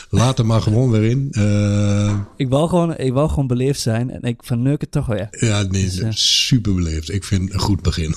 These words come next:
Speaker 1: <laughs>
Speaker 2: Maar je, je moet weten dat ik echt gewoon, gewoon letterlijk, letterlijk voor deze episode gewoon een episode D-, eh, Duitse podcast heb opgenomen. Dus misschien dat ik daar nog een beetje in de war zit. Dus als er een en ander Duits-Nederlandse rare,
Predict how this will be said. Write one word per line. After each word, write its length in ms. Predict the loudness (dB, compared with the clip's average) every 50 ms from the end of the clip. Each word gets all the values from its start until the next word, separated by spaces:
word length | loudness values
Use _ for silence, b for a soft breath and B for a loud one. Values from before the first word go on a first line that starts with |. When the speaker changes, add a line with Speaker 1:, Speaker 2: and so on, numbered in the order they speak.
| -2 0
Speaker 1:
<laughs> 220 | 0 0 0 -2 -20 -16 -8 -4
Speaker 2:
Maar 140 | 0 0 0
je, 300 | 0 0 0 -2 0 0
je 80 | 0
moet 160 | 0 0 0
weten 260 | 0 0 0 0 2 0
dat 140 | 0 0
ik 120 | 0 0 0
echt 220 | 0 0 0 0
gewoon, 340 | 0 0 0 2 0 0 0
gewoon 320 | 0 0 0 0 0 0
letterlijk, 680 | 0 2 2 2 0 0 0 -2 0 -2 -4 -4 -8 -12 -8
letterlijk 560 | -2 0 0 0 0 0 0 -2 -2 -4 -4
voor 220 | -4 -2 -2 0
deze 260 | 0 0 -2 0 -2 -4
episode 440 | -4 -4 -4 -2 0 0 0 -2
gewoon 180 | -2 -2 -2 -2
een 140 | -2 -4 -4 -6
episode 540 | -8 -4 -2 -2 0 0 -2 -2 -4 -6 -10 -10
D-, 160 | -10 -10 -6 -4
eh, 320 | -4 -4 -4 -4 -6 -8
Duitse 340 | -4 -2 0 0 0 -2 -4
podcast 420 | -6 -6 -6 -6 -4 -8 -8 -6 -8
heb 100 | -8 -8
opgenomen. 520 | -8 -8 -6 -4 -4 -2 -2 -2 -2 0
Dus 200 | 0 -2 -2 -2
misschien 340 | -2 -4 -2 0 -2 0 0
dat 140 | 2 0 0
ik 100 | 0 0
daar 160 | 0 0 0
nog 140 | 0 0 0
een 80 | 0 0
beetje 380 | 0 0 0 0 0 -2 -2
in 100 | 0 -2
de 80 | -2 0
war 240 | 0 0 0 0 0
zit. 180 | -2 -4 -2
Dus 160 | -4 -4 -2
als 120 | -2 -2 -2
er 120 | -2 -2 -2
een 140 | -2 -2
en 60 | -2 -2
ander 320 | -2 -2 -2 -2 -2 -2
Duits-Nederlandse 1120 | -2 -2 -2 -2 -2 -4 -8 -6 -2 0 0 0 0 0 -2 -2 0 0 0 0 0 -2 b b b b b b
rare, 540 | -6 -2 -2 0 0 0 0 -2 -2 -4